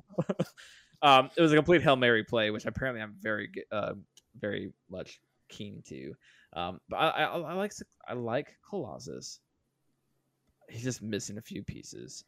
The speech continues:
Um, they didn't completely shine him up, in my opinion. Um, I don't think he really fits in X-Force's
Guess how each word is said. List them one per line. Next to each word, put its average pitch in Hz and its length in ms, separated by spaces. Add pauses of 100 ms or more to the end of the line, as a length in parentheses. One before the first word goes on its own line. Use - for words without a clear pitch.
Um, 60 260 (260)
they 110 80
didn't 104 280
completely 73 320
shine - 240
him 73 140
up, 65 200
in 64 80
my 58 120
opinion. 64 320 (260)
Um, 57 180 (300)
I - 40
don't 87 180
think - 120
he 85 100
really 71 220 (200)
fits - 420 (120)
in 92 180 (120)
X-Force's - 600